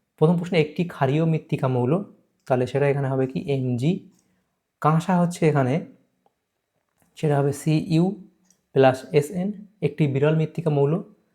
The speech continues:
তাহলে একটি বিরল মৃত্তিকা মৌল হলো সিই। আর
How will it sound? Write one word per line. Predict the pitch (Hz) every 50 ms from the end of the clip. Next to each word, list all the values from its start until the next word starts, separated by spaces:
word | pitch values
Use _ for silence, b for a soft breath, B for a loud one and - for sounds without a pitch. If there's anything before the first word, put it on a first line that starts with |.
| _ _ _ _ _
তাহলে | - 131 127
একটি | 131 131 - 143
বিরল | 131 135 143 151
মৃত্তিকা | 151 151 147 147 - 156 156
মৌল | 147 139 139 143
হলো | 143 139 147 175 202 196 - - _ _ _
সিই। | - - - 147 143 143 - 151 156 156 185 208 - - _ _ _ _ _ _ _ _ _ _ _ _ _ _ _ _ _ _ _ _ _ _ _ -
আর | 156 131 123 120 120 117